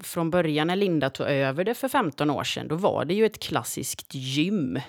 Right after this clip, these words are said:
du tog över. Eh, sen dess har ju vi, eh, och sen jag kom in på heltid också, sen tio år tillbaka, så har vi ju f-, ganska tidigt velat mer. Vi vill hela tiden utvecklas och,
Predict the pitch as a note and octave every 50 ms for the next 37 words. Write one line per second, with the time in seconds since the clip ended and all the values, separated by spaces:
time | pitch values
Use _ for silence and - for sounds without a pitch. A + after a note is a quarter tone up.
0 | - - _ _ _ - D#3 D3 C#3 C3 - C#3+ C#3 C3 A2 F2+ F2+ - A#2+ A#2
1 | - - - - - - - - - - - - - - - - - - _ -
2 | - D3+ D3+ C#3+ C#3 - - E3+ D#3 D#3 D#3 F#3 G3 - - - G3+ F#3+ F#3 F3
3 | E3 D#3+ E3+ E3+ E3 D#3 D3+ D3 D3+ D3 C#3 - - _ _ _ - D#3+ D3+ D3+
4 | D3 C#3 C3+ - - D3+ D3+ - E3 D#3 D3 D#3 D#3 E3+ F3 - - G3 F#3 E3
5 | D#3 C#3 - C#3+ C#3+ D#3+ D#3 C#3+ B2 B2+ - - - F3 G3 F#3+ D#3+ C3 - -
6 | - C3+ - C#3+ C#3 - - E3+ C#3+ C#3+ E3 G3 F#3 - - D3 C#3+ D3 C#3 C3
7 | C3 - - C3 - - C3+ - - F3 E3 D3+ C#3+ C#3+ C#3+ C3+ D3 D#3+ C#3+ C3
8 | C3+ C3+ A#2 - - - - - - - - - - - - - - F#3+ G3+ -
9 | - - B2+ - - - A#3 A3+ F#3 D3 C3 D3 F3 - E3 D#3+ E3 F3 G#3+ G3
10 | F3 C#3 B2 B2 A#2+ C3 - _ - - - - - D3+ D#3+ G3 B3+ B3+ F#3+ B2+
11 | - - - B2+ - - - - - - - - - - F3 E3+ - _ - D3
12 | D3+ E3 E3 F3 E3+ E3+ F3+ - - - F3 F#3+ F#3 F3 F#3 A#3 G#3+ F#3+ F3 F#3+
13 | G3 - G3+ D3+ D3 C#3 - - F3 D#3 C#3 C3 - - - C3+ - - - -
14 | - D#3 F#3 G3+ - - - - - - D#3+ D#3+ D#3 D#3 D3+